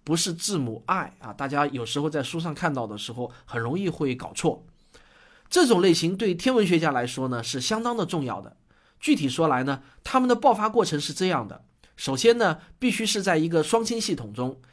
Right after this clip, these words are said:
也就是两颗恒星离得很近很近，而且呢，是互相绕着转的。当其中一颗恒星的燃料慢慢的烧完之后呢，就会成为一颗基本上不发光的白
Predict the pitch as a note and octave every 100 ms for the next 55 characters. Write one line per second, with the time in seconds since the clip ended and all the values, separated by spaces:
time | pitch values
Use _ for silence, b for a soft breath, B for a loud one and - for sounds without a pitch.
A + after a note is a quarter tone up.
0 | b - C3+ F3+ G3 E3+ A2 A#2 F3 E3
1 | C3+ E3 F#3+ F#3+ B B A#2+ C#3 F3+ F#3+
2 | D#3+ E2 A#2 A2 - A3+ D#3 A2 G#2 A#2+
3 | - b b - D3+ A#2 A2 A#2+ D#3 A2+
4 | G3 F#3 E3 F#3+ E3 A#2+ G#2 G3+ D3 G#2+
5 | - _ b b b b F#3+ F#3 G3 A3
6 | C#4+ C4 A#3+ A3+ A#3 E3 G3 F#3 C3 B2
7 | F3 D#3 F#3+ A3 G3 G#3 E3 C3 B2 F#3
8 | F#3 C#3 D3+ F3 G3 D3 A#2+ B B B
9 | F3+ D#3+ C3 C#3+ C#3+ D3+ D3 - D3+ D3
10 | B - - G#3 C3+ A#2 C#3 E3+ D#3+ D#3
11 | D3 D#3 D#3 C#3 F#2 -